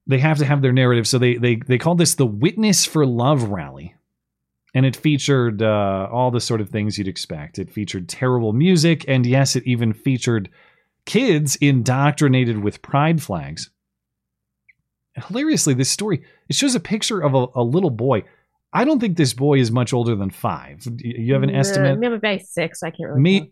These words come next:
Speaker 1: maybe. He's definitely not ten. And the caption says, "A young man waves rainbow flags." <laughs>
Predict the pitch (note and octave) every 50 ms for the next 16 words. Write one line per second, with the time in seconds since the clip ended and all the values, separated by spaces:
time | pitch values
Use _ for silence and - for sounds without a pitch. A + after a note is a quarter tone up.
0 | _ _ - C3+ D3+ D#3+ C#3 A#2 E2+ - - A#2 D3+ C#3+ B2+ - G3 G3+ F#3 F#3+
1 | F3+ E3 D3+ C#3+ D3 C#3+ D3 C#3 - - - C3 A#2 E2+ C2 - D#2+ - _ _
2 | _ _ _ _ _ _ _ _ _ _ _ _ _ _ _ _ _ _ _ _
3 | _ _ _ _ _ _ - D3 D#3 D#3+ D#3+ D#3+ D#3+ C#3+ D3+ D3 - - F#3+ B3+
4 | C#4 - - F3 D#3 C#3+ C3+ - D#3 C#3+ C#3+ C3+ - - C#3+ D3 E3+ A3 A#3 A#3+
5 | G#3+ F3 D#3 D3 C3 F2+ D3+ D#3 - _ _ _ _ _ _ _ _ _ _ _
6 | - B2+ A#2 B2 B2 A#2 G#2+ A2 A2 A2 G#2+ G#2 G2 F#2 E2+ E2+ - - E2 E2
7 | - - - - - - - - - _ _ - E3+ E3+